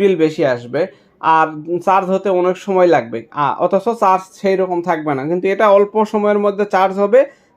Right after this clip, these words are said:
চার্জ বেশি সময় ধরে থাকে, এই জন্যই অ্যাম্পিয়ারটা একটু এটাতে বেশি লেখা থাকে। তো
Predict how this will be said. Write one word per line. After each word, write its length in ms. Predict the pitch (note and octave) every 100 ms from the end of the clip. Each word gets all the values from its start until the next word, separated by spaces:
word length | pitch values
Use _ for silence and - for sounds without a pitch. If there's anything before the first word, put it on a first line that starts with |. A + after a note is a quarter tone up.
| -
চার্জ 220 | F#3+ G#3 F3
বেশি 180 | G#3 A3 G#3+
সময় 220 | G3+ G3 E3+
ধরে 160 | F3 E3+
থাকে, 220 | D#3 C3 G2+ - _ -
এই 80 | G#3+ G#3+
জন্যই 260 | A#3+ C4 A3+
অ্যাম্পিয়ারটা 440 | G3 G3+ F#3+ G3 F#3
একটু 180 | - A3+ D4 _ - F3+
এটাতে 260 | F#3 F#3 F3
বেশি 180 | G3 G3+ F3+
লেখা 180 | D3 C#3+ C#3+
থাকে। 200 | B2 G#2 - _ _
তো 60 | -